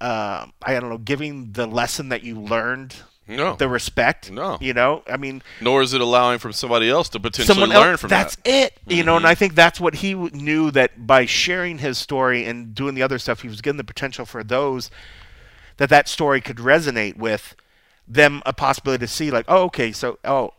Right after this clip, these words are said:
Speaker 1: I, I dealt with that too, and, you know, maybe I didn't think I could get over that, or maybe I didn't think I was ever gonna be able to do anything else because my past is my past, and it's always gonna weigh me down," you know? This is clearly one of those things when he was just saying more and more, and he was just showing it. And I w-, I remember the first, when he talked about the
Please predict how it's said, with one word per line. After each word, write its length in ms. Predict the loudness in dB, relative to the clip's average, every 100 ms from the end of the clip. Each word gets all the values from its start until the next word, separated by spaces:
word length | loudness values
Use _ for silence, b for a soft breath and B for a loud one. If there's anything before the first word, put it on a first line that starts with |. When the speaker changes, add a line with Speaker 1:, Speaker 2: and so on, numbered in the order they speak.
| _
Speaker 1:
I, 140 | -4 -4 _
I 140 | -2 -2
dealt 260 | -2 -8
with 120 | -6 -2
that 180 | -2
too, 280 | -2 -4 -4
and, 180 | -4 -6
you 60 | -4
know, 240 | -2 -2
maybe 600 | -4 -10 -6 -6 -6 -10 -6
I 140 | -6
didn't 220 | -4 -6
think 180 | -6 -6
I 80 | -6
could 180 | -6 -8
get 140 | -4
over 280 | -2 -2 -4
that, 200 | -6 -6
or 60 | -4
maybe 240 | -4 0
I 60 | 0
didn't 240 | 0 -4
think 160 | -4 0
I 60 | 0
was 180 | 0
ever 180 | -4 -4
gonna 140 | -6 -4
be 120 | -4
able 120 | -4
to 80 | -6
do 160 | -6
anything 340 | -6 -6 -8 -2
else 220 | -2 -4
because 320 | -8 -12 -10
my 120 | -6
past 380 | -6 -4 -6 -8
is 100 | -14
my 100 | -12
past, 400 | -6 -2 -2 -4
and 180 | -14 -16 B B B B B B B
it's 160 | -6 -2
always 240 | -4 -2
gonna 160 | -4 -2
weigh 180 | -4
me 140 | -4 -2
down," 420 | 0 0 -2 -6
you 80 | -6
know? 240 | -6 -6 -10 b b b b b _ -2
This 220 | -2 -2
is 60 |
clearly 400 | -8 -2 0 0
one 160 | -4 -6
of 20 |
those 120 | -6 -4
things 240 | -6 -6
when 100 | -10
he 120 | -8
was 100 | -8
just 220 | -4 -4 -2
saying 320 | -2 -2 -6
more 260 | -6 -4
and 100 | -6
more, 200 | -4 -4
and 100 | -4
he 80 | -6
was 140 | -10 -10
just 160 | -8
showing 240 | -2 -2 -2
it. 60 |
And 60 | -2
I 40 |
w-, 160 | -4 -2
I 20 |
remember 260 | -4 -4 -6
the 100 | -8
first, 360 | -6 -6 -6
when 140 | -10 -12
he 80 |
talked 260 | -10 -8 -6
about 120 |
the 40 | -6